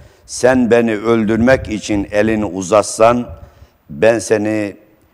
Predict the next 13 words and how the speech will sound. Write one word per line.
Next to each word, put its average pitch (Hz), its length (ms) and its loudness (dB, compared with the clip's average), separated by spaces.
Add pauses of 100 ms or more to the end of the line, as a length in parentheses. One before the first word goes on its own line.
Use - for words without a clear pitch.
(140)
öldürmek 104 600 0
için 101 340 -8
herhangi 92 600 0
bir 98 120 -4
şey 95 260 -2
yapmayacağım.' 80 960 -2
dedi. 64 380 -6 (720)
Sonra 117 680 4 (220)
Allah 107 600 4 (560)
takva 143 480 4
sahiplerinin 104 1120 0
tövbelerini, 87 920 -4 (880)
adağını, 95 800 2